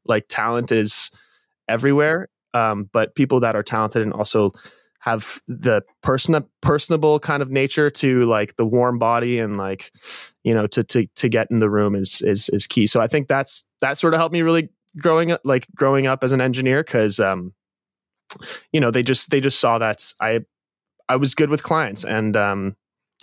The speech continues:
I was always kind of, like, a good host, not just, like, there to just do my job. I was there to also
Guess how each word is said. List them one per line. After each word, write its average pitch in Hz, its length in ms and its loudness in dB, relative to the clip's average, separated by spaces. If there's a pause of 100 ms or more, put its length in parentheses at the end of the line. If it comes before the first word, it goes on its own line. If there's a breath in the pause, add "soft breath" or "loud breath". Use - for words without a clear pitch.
I 117 80 0
was 120 120 0
always 117 280 0
kind 120 160 -2
of, 110 80 -2
like, 110 200 0 (260)
a 120 80 2
good 120 240 0
host, - 480 -2
not 117 200 0
just, - 240 -2
like, - 400 -2 (180)
there 110 300 2
to 113 120 -6
just 110 200 -2
do 113 140 2
my 104 160 0
job. 101 340 0
I 95 80 0
was 98 160 -6
there 101 180 0
to - 120 -6
also 98 460 0